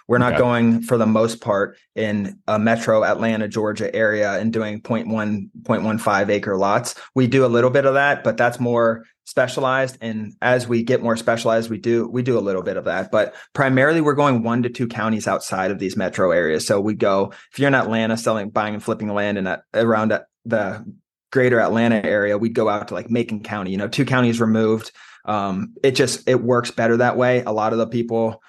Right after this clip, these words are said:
Speaker 1: I don't know, for whatever reason, it's hard to comp land in those areas. So people don't know the value of their land 'cause there might be one to two comps within twenty miles. And
Speaker 2: Yeah.
Speaker 1: you, it's just so hard to comp land. And that's, that's where our specialty is. But to actually acquire this, we go,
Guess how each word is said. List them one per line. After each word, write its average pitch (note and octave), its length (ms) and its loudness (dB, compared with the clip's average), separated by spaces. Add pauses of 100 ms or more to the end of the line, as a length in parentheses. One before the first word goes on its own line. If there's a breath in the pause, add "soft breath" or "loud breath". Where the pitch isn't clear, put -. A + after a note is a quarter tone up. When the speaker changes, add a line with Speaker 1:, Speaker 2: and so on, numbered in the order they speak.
(160 soft breath)
Speaker 1:
I A#2 100 0
don't B2+ 120 2
know, B2 160 2
for A#2 180 -4
whatever A2+ 320 -2
reason, A#2 300 -2
it's A2+ 140 -4
hard A#2+ 260 -2
to A#2+ 60 -2
comp A2+ 320 -4
land G#2 260 -2
in A2+ 80 2
those A#2+ 180 2
areas. B2+ 460 2 (280 soft breath)
So A#2 180 -2
people A#2+ 240 -2
don't A2+ 180 -2
know A#2+ 80 -2
the A2 100 -4
value G#2 340 -2
of A2 80 -2
their A#2+ 120 2
land A#2+ 240 2
'cause G#2 120 -10
there G#2 100 -4
might A2+ 180 0
be A2+ 120 -4
one A2 400 -2
to A2 100 -6
two A2 180 -4
comps A2 400 -2
within G#2+ 500 -4 (360 loud breath)
twenty A#2+ 260 2
miles. G2+ 720 -2
And A2+ 220 0
Speaker 2:
Yeah. - 160 -2
Speaker 1:
you, A#2 180 2
it's A#2 140 -2
just A#2+ 220 0
so B2 260 2
hard G#2+ 240 0
to A2 40 -6
comp G#2 320 -8
land. G2+ 360 -4
And G#2 100 -2
that's, A2+ 240 -2 (260 loud breath)
that's B2+ 220 0
where B2+ 100 4
our A#2 120 4
specialty A#2 500 0
is. G#2+ 220 -2 (320 soft breath)
But A#2+ 160 0
to B2+ 100 2
actually C3 300 2
acquire C#3 340 2
this, A#2+ 220 -2
we A#2+ 100 -4
go, A#2 420 -2